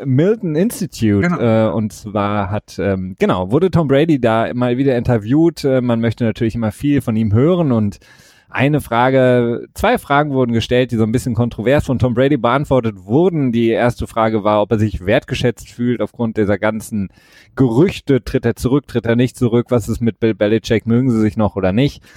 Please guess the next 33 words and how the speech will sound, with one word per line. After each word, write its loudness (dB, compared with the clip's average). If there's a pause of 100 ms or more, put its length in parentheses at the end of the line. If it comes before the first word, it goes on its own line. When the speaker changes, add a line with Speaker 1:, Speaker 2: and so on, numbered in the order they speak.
(240)
Speaker 1:
Und 0
da 2
hat -2
er 2
im -2
Grunde 0
genommen 0
gesagt, 0
dass -6
das -6
Christian 0
gerade 0
gesagt 0
hat, -2
dass -4
er, 0
ähm, -8 (160)
ja, -8
spaßeshalber 0
nicht -4
se-, 0 (100)
keine -2
Aussage 0
machen -2
möchte. -2 (320)
Im 0
Nachgang -2
hat -2
er -2
dann -2
gesagt, 0
dass, -4
äh, -2